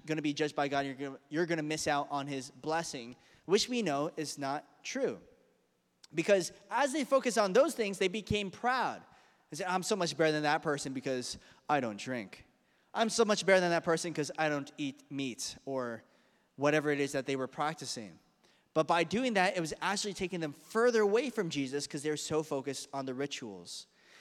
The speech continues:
The other thing I wanna point out is when Paul says in that very first part of the verse, sixteen, he says, "Let no one judge you.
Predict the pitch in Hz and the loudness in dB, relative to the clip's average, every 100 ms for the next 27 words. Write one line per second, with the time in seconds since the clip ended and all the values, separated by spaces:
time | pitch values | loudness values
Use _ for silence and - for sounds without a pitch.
0 | - - - _ _ 175 302 359 277 240 | -20 -20 -20 _ _ 6 6 6 4 4
1 | 208 190 - 190 175 180 175 147 165 165 | 2 0 2 2 2 2 0 0 2 2
2 | 160 - 196 202 196 180 165 156 151 139 | 0 -2 0 0 2 2 2 0 0 0
3 | 170 165 165 - 160 143 135 117 131 120 | -2 -2 -6 -2 -2 -2 -4 -4 -4 -4
4 | - 139 - 147 135 127 135 127 131 170 | -6 -6 -6 -6 -6 -4 -4 -6 -4 -4
5 | 220 175 180 170 139 131 123 117 92 71 | -2 -2 0 -2 -4 -6 -6 -8 -10 -12